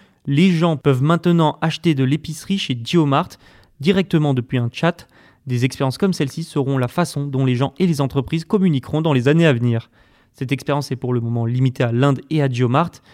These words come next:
On peut en tout cas quand même y voir un moyen pour Meta déjà de monétiser son application de messagerie qui est gratuite. Meta possède aussi une partie des plateformes Jio à hauteur de neuf virgule quatre-vingt-dix-neuf pour cent pour cinq virgule sept milliards de dollars depuis avril deux mille vingt-deux.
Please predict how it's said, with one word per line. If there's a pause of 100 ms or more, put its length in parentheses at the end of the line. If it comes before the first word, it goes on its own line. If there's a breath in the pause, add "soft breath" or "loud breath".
(320 soft breath)
On
peut
en
tout
cas
quand
même
y
voir
un
moyen
pour
Meta
déjà
de
monétiser
son
application
de
messagerie
qui
est
gratuite. (120)
Meta
possède
aussi
une
partie
des
plateformes
Jio
à
hauteur
de
neuf
virgule
quatre-vingt-dix-neuf
pour
cent
pour
cinq
virgule
sept
milliards
de
dollars
depuis (100)
avril
deux
mille
vingt-deux.